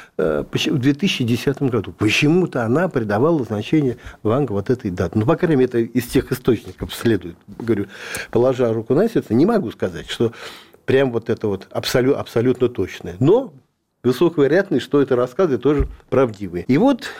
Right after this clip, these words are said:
в две тысячи десятом году, благодаря вот этой Витке Петровской, появилось вот это предсказание, что начнётся, э, Третья мировая война. Закончится в две тысячи четырнадцатом году. Но все тогда, знаешь, ничего не началось, но, слава богу, вздохнули,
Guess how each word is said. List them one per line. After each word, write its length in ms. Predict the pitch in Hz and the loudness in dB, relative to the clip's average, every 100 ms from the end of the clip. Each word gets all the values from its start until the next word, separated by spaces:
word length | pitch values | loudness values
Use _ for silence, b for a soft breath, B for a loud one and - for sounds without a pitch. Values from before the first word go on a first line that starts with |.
| B B | B B
в 100 | 110 | 0
две 140 | 135 | 2
тысячи 300 | 139 143 143 | 2 -2 0
десятом 500 | 135 139 151 - 135 | 2 2 0 0 0
году, 380 | 170 208 277 - | 2 4 2 2
благодаря 440 | - 131 151 143 | 0 2 4 4
вот 160 | 120 120 | 4 2
этой 200 | 117 120 | 0 0
Витке 300 | 131 127 123 | 0 -2 -2
Петровской, 500 | 160 160 277 - 151 | -2 2 2 2 0
появилось 420 | - 175 277 233 | 2 2 2 2
вот 140 | 143 165 | 0 0
это 120 | 151 | -2
предсказание, 580 | 131 123 143 147 185 131 | -2 0 0 2 4 2
что 220 | - 143 | 0 0
начнётся, 640 | 127 113 - 127 - 107 104 | 2 0 0 -2 0 -2 0
э, 480 | 113 113 107 104 104 | -4 -6 -4 -4 0
Третья 260 | 117 117 110 | 0 0 0
мировая 340 | 101 110 107 | 0 2 0
война. 380 | 98 95 92 95 b b b | -2 -6 -6 -10 b b b
Закончится 460 | 123 123 175 - 104 | 0 2 0 0 -4
в 60 | |
две 100 | 113 | -4
тысячи 420 | 113 135 - 107 - | -2 -4 -2 -4 -4
четырнадцатом 560 | - - 110 - - | -8 -4 -4 -6 -6
году. 240 | 92 90 - B B B | -4 -4 -6 B B B
Но 80 | 135 | -2
все 200 | 127 143 | 0 0
тогда, 320 | 120 110 104 - | 0 -2 -4 -4
знаешь, 240 | 123 143 - | 0 0 0
ничего 300 | 107 - 98 | -2 -2 0
не 60 | 107 | 0
началось, 380 | 104 143 110 - | 0 0 0 -2
но, 80 | 95 | -4
слава 260 | 117 120 147 | 0 0 2
богу, 300 | 247 226 233 B B B B B | 2 2 -4 B B B B B
вздохнули, 600 | 104 104 117 127 117 110 | 0 2 2 2 2 2